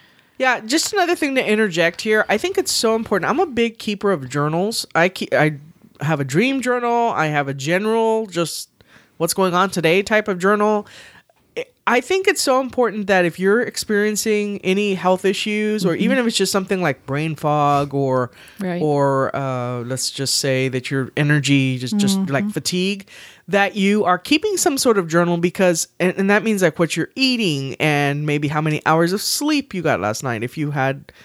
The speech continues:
Speaker 1: interrupted sleep or something,
Speaker 2: Right.
Speaker 1: because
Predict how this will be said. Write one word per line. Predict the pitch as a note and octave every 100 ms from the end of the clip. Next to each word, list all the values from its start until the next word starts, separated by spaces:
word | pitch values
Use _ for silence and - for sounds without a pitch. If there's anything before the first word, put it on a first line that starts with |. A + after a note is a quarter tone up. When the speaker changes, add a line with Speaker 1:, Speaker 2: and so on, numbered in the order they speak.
| -
Speaker 1:
interrupted | D#3 E3+ F3 F3+ F#3+ -
sleep | - C#4+ A#3 D3+
or |
something, | C3+ D3+ D3
Speaker 2:
Right. | - - - -
Speaker 1:
because | G3 G#3 G3 F3+